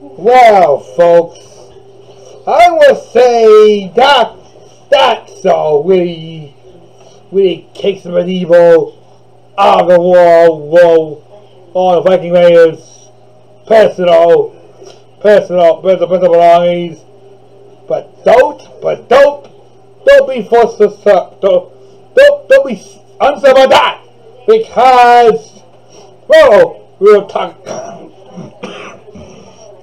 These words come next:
tomorrow, tomorrow on Tuesday, we're gonna talk about Billy Gunn, who has turned his ba-, who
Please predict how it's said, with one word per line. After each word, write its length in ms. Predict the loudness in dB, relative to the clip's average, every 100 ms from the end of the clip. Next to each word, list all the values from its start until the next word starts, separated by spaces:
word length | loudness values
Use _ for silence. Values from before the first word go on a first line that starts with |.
| _ -20 -20 _ -20 _ -20 _ _ _ _ -20 -20 -20 -6 -4 -4
tomorrow, 640 | 0 2 2 2 0 -4
tomorrow 640 | -4 2 2 2 2 2 2
on 160 | 0
Tuesday, 320 | -4 -4 0 2
we're 160 | 4
gonna 400 | 2 2 0 -4 -16 -20 -4
talk 240 | 0 2 2
about 460 | 0 2 2 0 -2
Billy 240 | 0 2
Gunn, 480 | 2 2 2 0 -4 -10 -20 _ _
who 160 | -6 -2
has 280 | 0 -2 0
turned 260 | 0 0
his 120 | 0 -2 -2
ba-, 180 | -6 -4
who 160 | -6 -6